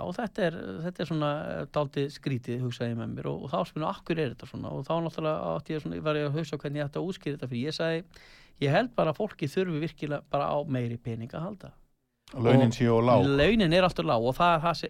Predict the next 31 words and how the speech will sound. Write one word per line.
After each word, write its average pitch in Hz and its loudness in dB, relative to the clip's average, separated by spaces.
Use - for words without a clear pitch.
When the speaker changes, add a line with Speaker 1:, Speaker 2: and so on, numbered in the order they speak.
Speaker 1:
eitt 220 0
sem 160 -2
er 143 2
mjög 156 2
skrítið, 120 0
af 113 -4
því 120 -4
það 131 4
er 139 2
nú 143 2
að 143 -4
tala 143 2
um 139 0
að, 139 -2
að 135 0
það 135 4
eru, 135 2
það 127 2
eru, 127 -2
þú 143 -2
ert 131 -2
með 135 0
fólk 151 -2
sem - -4
fer 139 -2
í 135 -2
háskóla 139 0
til - -6
þess 151 -8
að, 135 -2
uh, - -10